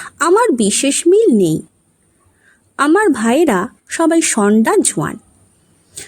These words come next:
শুধু তাই নয়, তারা সব কাজের লোক। পাড়ার যে কোনো কাজেই লোকে সবার আগে ডাকতে আসে আমার ভাইয়েদের। প্রতিবেশীদের দায়ে অদায়ে আমার ভাইয়েরা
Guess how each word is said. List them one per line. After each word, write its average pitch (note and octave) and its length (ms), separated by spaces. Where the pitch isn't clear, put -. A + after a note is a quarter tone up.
শুধু G4 360
তাই F#4+ 260
নয়, A3 260
তারা G#3 220
সব G4+ 200
কাজের E3+ 460
লোক। - 240
পাড়ার G#3+ 360
যে G#3+ 200
কোনো D#4+ 280
কাজেই A#3 600
লোকে D4+ 220
সবার C4 460
আগে A3 340
ডাকতে G#3+ 480
আসে A3+ 280
আমার C4+ 260
ভাইয়েদের। D#3+ 500
প্রতিবেশীদের G#4 800
দায়ে G3 440
অদায়ে G3 480
আমার F#4 280
ভাইয়েরা B3+ 600